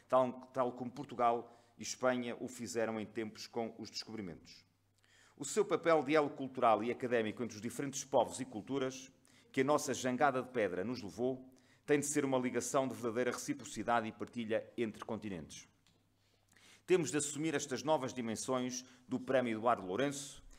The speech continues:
sendo ponte entre a Ibéria, a América Latina e os palop, abrindo caminho para uma exploração mais profunda das influências recíprocas entre continentes e culturas, criando um diálogo intercultural enriquecedor. Cabe-nos a tarefa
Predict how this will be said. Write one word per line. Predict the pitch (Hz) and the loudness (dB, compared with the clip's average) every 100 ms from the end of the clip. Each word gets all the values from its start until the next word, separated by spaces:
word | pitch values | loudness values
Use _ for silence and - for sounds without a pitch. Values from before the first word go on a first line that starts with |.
| - - | -16 -4
sendo | - 151 143 120 | 0 2 0 0
ponte | - 147 113 - - - | 2 4 2 -6 -8 -4
entre | 120 113 | -2 0
a | |
Ibéria, | 95 117 147 147 143 - - - | 2 4 4 4 -2 -4 -18 -4
a | 104 | 0
América | 113 120 117 113 | 2 2 0 0
Latina | 110 123 117 90 82 - | -2 -2 -6 -6 -8 -10
e | 120 | -8
os | 120 | -6
palop, | - 98 123 147 - - - - - | -2 2 2 2 -2 -8 -8 -18 -10
abrindo | - 131 175 117 | -2 0 0 0
caminho | 147 156 170 | -2 -2 -2
para | 147 143 | 0 0
uma | 139 | 0
exploração | 139 143 143 - 120 | -4 -4 -4 0 0
mais | 123 131 | 2 0
profunda | - - - 143 113 | -2 -10 -6 -4 -4
das | 117 123 | -4 -6
influências | 117 120 107 104 | -6 -6 -6 -8
recíprocas | 92 - - 151 - - 85 - - _ - | -12 -10 -8 -8 -10 -10 -10 -10 -18 _ 0
entre | 160 - | 0 0
continentes | - 127 123 107 85 - - - | -6 -4 -4 -6 -8 -10 -12 -10
e | |
culturas, | - - 123 143 131 - - _ - _ - | -8 -8 -2 0 0 -4 -14 _ -20 _ -2
criando | 143 147 139 | 2 4 2
um | |
diálogo | 127 127 120 110 113 | 2 6 6 4 -2
intercultural | 165 160 127 - 113 113 113 107 | -4 -2 -2 -4 -4 4 4 4
enriquecedor. | 113 104 107 - 98 78 - _ _ _ _ _ _ _ _ | 0 -6 -6 -6 -6 -6 -10 _ _ _ _ _ _ _ _
Cabe-nos | 147 143 143 120 | 6 6 4 0
a | |
tarefa | 117 117 160 165 151 151 | 2 4 4 2 -4 -4